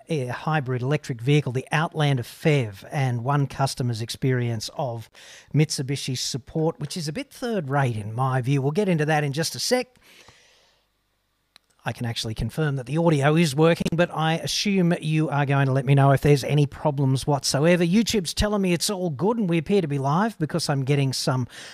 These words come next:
comments from you filtering through, so thank you for spending this Wednesday afternoon with me. Now, as usual, I've got this Outlander fev thing to talk about,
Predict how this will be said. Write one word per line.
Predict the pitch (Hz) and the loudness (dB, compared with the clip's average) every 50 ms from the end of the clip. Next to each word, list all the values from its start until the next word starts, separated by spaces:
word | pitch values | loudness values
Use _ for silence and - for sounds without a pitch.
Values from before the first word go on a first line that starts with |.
| - _ - | -20 _ -14
comments | - - - 180 160 151 147 143 135 - | -10 -4 -2 2 2 4 4 2 0 -2
from | - 143 135 143 | -4 -4 -2 -2
you | 175 180 | -2 -2
filtering | 170 - 190 180 160 143 151 151 147 | -2 -2 -2 -2 -2 -2 -2 -2 -2
through, | 143 - - - 196 214 240 269 294 | -4 -6 -8 -2 -2 -2 0 -2 -4
so | - - - 180 156 | -6 -2 -2 -2 -2
thank | 147 - 170 151 135 - | 0 0 0 -2 -2 -2
you | 135 | -6
for | 117 - 123 | -8 -6 -8
spending | - - - 147 143 139 131 135 131 131 127 | -6 0 2 2 4 4 4 2 2 2 4
this | 131 135 - - - - - - - - _ _ | 2 2 2 2 -4 -8 -12 -20 -20 -20 _ _
Wednesday | - 131 139 139 135 139 135 117 - - 135 120 110 127 - - | -6 -2 0 0 2 0 0 -2 0 -2 -2 -2 -2 -4 -6 -8
afternoon | 139 127 123 131 - - 147 127 139 143 139 139 135 127 | -8 -6 -6 -8 -6 -4 -2 0 2 2 2 2 2 0
with | 123 123 113 | -2 -4 -2
me. | 143 160 151 147 | 0 0 2 2
Now, | 143 139 135 139 - - | 2 0 -2 -2 -4 -2
as | - 170 151 139 123 127 - - | -2 0 0 0 -4 -8 -10 -6
usual, | 156 160 170 175 165 139 147 123 123 | -2 0 0 0 0 0 -4 -4 -4
I've | 123 131 131 | -4 -4 -2
got | - 147 - | -2 -4 -2
this | - 139 - - - - | -2 -6 -6 -6 -4 -4
Outlander | 165 147 143 156 143 127 117 | -4 -4 -2 -2 -2 -2 -2
fev | - - 147 143 120 | -2 0 0 0 0
thing | - 147 135 131 123 | 0 0 0 0 0
to | - - | -4 -4
talk | - 180 185 170 - | -2 0 0 0 0
about, | 156 127 131 143 170 - | -2 0 2 2 2 2